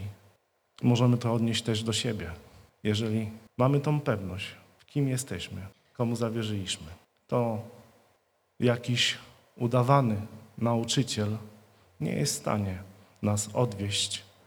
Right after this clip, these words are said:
od Jezusa Chrystusa. W jaki sposób wykryć, czy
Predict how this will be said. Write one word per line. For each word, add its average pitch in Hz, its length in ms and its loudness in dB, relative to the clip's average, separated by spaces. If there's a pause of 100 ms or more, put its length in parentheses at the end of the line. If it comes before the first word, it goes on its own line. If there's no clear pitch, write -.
(260)
od 107 180 -2
Jezusa 123 360 0
Chrystusa. 95 640 -8 (960)
W 117 60 0
jaki 160 200 0
sposób - 600 0 (180)
wykryć, 127 720 0 (580)
czy 117 440 2